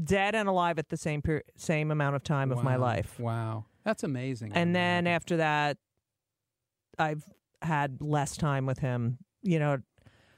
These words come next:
Speaker 1: uh,
Speaker 2: What do you remember of the time that you did have? What, what
Speaker 1: uh,
Speaker 2: stands
Speaker 1: we
Speaker 2: out
Speaker 1: used to
Speaker 2: for
Speaker 1: have,
Speaker 2: you?
Speaker 1: so for my, it, even though it's my podcast, uh, th-, I, he was,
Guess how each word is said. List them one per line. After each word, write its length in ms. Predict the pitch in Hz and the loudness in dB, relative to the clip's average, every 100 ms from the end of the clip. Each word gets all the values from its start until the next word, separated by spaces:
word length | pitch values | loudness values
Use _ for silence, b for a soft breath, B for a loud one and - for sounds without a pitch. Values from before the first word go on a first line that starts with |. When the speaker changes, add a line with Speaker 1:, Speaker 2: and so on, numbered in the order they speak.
| B B - | B B 0
Speaker 1:
uh, 440 | 185 170 165 156 | 2 4 2 2
Speaker 2:
What 100 | 156 | 2
do 60 | 190 | 2
you 140 | 202 | 2
remember 340 | 185 165 180 170 | 2 0 0 0
of 100 | 139 | -2
the 60 | 139 | -4
time 260 | 160 147 | -2 -2
that 80 | 160 | -4
you 80 | 202 | -6
did 200 | 262 247 | -4 -4
have? 340 | 104 101 110 | -4 -6 -4
What, 180 | 147 190 | -2 -2
what 140 | 160 185 | -2 -4
Speaker 1:
uh, 40 | - | -4
Speaker 2:
stands 400 | - 196 175 180 | 0 2 2 2
Speaker 1:
we 60 | |
Speaker 2:
out 120 | 151 139 | 2 0
Speaker 1:
used 100 | - | 2
to 60 | 190 | 2
Speaker 2:
for 40 | |
Speaker 1:
have, 120 | 185 123 | 2 2
Speaker 2:
you? 120 | 117 | 0
Speaker 1:
so 360 | 107 220 196 185 - | 0 0 0 -4 -16
for 100 | 226 | -14
my, 360 | 226 233 247 262 _ _ _ | -10 -8 -8 -10 _ _ _
it, 140 | 165 165 | -12 -4
even 180 | 165 151 | -2 0
though 80 | 131 | 0
it's 140 | - | 0
my 100 | 117 | -2
podcast, 360 | - 90 - 120 b b b b - | 0 -4 -6 -14 b b b b 0
uh, 400 | 214 208 208 185 175 | 2 2 0 -2 -8
th-, 140 | 190 - - | -12 -4 0
I, 280 | 190 190 185 _ - | 2 0 -2 _ -16
he 600 | - 220 214 202 208 202 | -6 -2 -2 0 0 -2
was, 1000 | 190 202 196 196 190 190 185 - - - | 0 2 4 2 2 2 0 -6 -8 -10